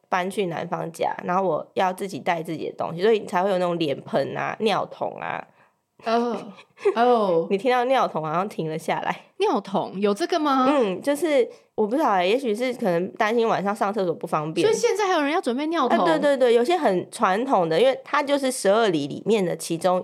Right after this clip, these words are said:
Speaker 1: 一个东西，所以有些很传统的妈妈，她们就会希望这个东西有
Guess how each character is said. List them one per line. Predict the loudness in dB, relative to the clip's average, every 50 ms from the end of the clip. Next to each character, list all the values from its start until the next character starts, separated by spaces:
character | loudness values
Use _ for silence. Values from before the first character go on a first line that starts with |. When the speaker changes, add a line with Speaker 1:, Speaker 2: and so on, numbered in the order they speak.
| -6 -8
Speaker 1:
一 | -8 -2
个 | 0 0 2
东 | 2 0 0 0 -2
西， | -6 -8 -10 -10 -10 -12 -14 -20 -20 _
所 | -4 0 0
以 | 2 2
有 | 2 2 2
些 | 2 0 0
很 | 0 -2
传 | -2 -2 -2 -2 0
统 | 0 -2 -2
的 | -2 -4
妈 | -4 -4 -2 -2
妈， | -2 -2
她 | -2 -2
们 | -2 -4 -2
就 | -2 0 2
会 | 2 2
希 | 0 -2 -2 0
望 | 2 2 2 0 -2
这 | -4 -4
个 | -2 -2
东 | -2 -4 -6
西 | -6 -8
有 | -8 -8